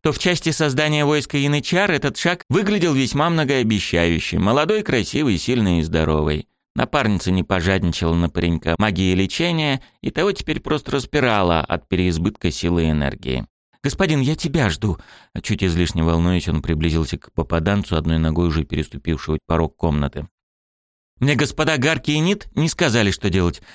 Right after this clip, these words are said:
Точнее, сказали сидеть в номере». «Задачу, значит, выполнил», — прервал его землянин. «Дельян», — обратился он к еще одному псевдослуге, дежурившему на охране вещей отряда. «Сходите с Журом куда-нибудь в город, покорми его.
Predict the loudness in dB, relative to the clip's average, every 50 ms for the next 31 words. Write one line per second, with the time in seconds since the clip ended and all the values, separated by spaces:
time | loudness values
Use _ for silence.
0 | -18 _ -4 -4 -4 -2 0 0 0 0 -2 -2 -2 0 0 0 0 0 0 0
1 | 0 0 0 -4 -2 -2 0 2 2 2 0 0 -2 -6 -10 _ _ _ _ _
2 | -10 -6 -2 0 0 2 2 2 2 2 2 0 0 2 4 2 2 2 0 -4
3 | -4 0 0 0 0 2 2 2 2 4 4 2 0 0 -4 -10 _ _ -4 0
4 | 0 2 2 2 2 2 4 4 4 2 2 2 2 2 2 2 0 0 0 -2
5 | -2 -4 _ _ -20 _ -2 0 0 2 2 2 2 2 2 2 0 0 -2 -6
6 | _ _ -4 -2 0 0 0 0 0 2 0 0 0 0 0 0 0 -2 -2 -4
7 | -2 -2 -2 0 0 0 2 2 2 2 2 2 0 -2 _ -6 -4 -2 -2 -2
8 | 0 -2 -2 -4 -4 -4 -4 -4 -2 -2 -2 0 0 0 0 0 0 0 0 0
9 | 0 0 -2 -4 -4 -2 0 2 2 0 0 -2 -8 -20 _ -4 -2 0 0 0
10 | -2 0 0 0 2 2 2 2 2 0 -2 -4 -4 -2 0 0 0 0 -2 -2
11 | -2 0 0 0 -2 -4 -6 -6 -6 -6 -8 -10 _ _ _ _ -12 -10 -4 -2
12 | 0 0 0 0 0 2 2 2 2 2 2 2 2 2 2 0 0 -2 0 0
13 | 2 2 0 0 0 0 2 2 2 4 4 4 2 0 -2 _ -12 -20 _ -6
14 | -6 -2 0 2 2 2 2 2 2 2 4 4 4 4 4 4 4 2 0